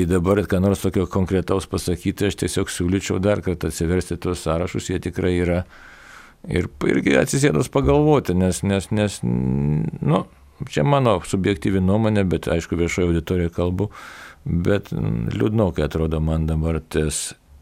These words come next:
elektoratas, ar kaip jį pavadinti, ar, ar mes elektoratas, kas čia dabar yra, nu, vienu žodžiu, ta, visas tas sąrašas, tai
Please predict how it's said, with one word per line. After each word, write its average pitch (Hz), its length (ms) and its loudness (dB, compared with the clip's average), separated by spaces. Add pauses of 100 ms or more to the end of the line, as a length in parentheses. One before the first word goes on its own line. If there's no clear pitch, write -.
(760)
elektoratas, 117 1400 6
ar 90 100 2
kaip 92 260 0
jį 92 140 2
pavadinti, 80 720 0
ar, 58 140 -2
ar 65 100 -2
mes 98 240 2
elektoratas, 80 720 -4
kas 76 200 2
čia 69 100 -4
dabar 60 240 -6
yra, 65 140 -4
nu, 92 120 0
vienu 90 220 0
žodžiu, 80 280 0
ta, 76 180 -4 (520)
visas 82 340 0
tas 82 160 -2
sąrašas, 76 560 -2
tai 71 160 -2